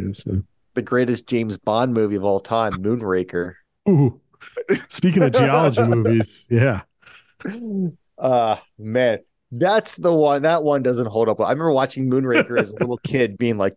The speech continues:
Speaker 2: "This is amazing," and then watching it later on in life, being like, "Oh,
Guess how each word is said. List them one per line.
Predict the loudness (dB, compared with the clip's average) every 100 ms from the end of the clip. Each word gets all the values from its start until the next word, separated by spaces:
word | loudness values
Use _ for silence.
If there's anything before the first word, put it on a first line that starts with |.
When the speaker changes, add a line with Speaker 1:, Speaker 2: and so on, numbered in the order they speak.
| 0
Speaker 2:
"This | 0 2
is | 0 2
amazing," | 2 2 2 2 2 0 0 -4 -10 -20 -10 0
and |
then | 2
watching | 4 2 0 0
it | 0 2
later | 2 4 2
on | 2
in | 2
life, | 2 2 0 -6
being | -4
like, | -4 -4 -4
"Oh, | 0 2 0